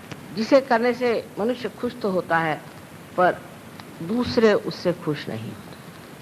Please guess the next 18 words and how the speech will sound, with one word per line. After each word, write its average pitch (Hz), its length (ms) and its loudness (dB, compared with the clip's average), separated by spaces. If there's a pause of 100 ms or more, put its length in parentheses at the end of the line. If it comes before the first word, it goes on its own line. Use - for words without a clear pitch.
(2500)
जब - 220 8
अहंकार 254 540 4
हमारे 254 340 0 (140)
अंदर 196 300 -2 (1200)
काम 202 240 4
करता 180 340 -4
है 226 320 4 (300)
तो 208 80 2
हम 240 440 2
उसे 220 200 2
देख 214 420 2
नहीं 160 200 0
पाते, - 340 -14 (2000)
क्योंकि 302 480 4 (540)
हम 247 240 2
दूसरों 226 500 2
को 196 160 -2
दुख 147 200 -4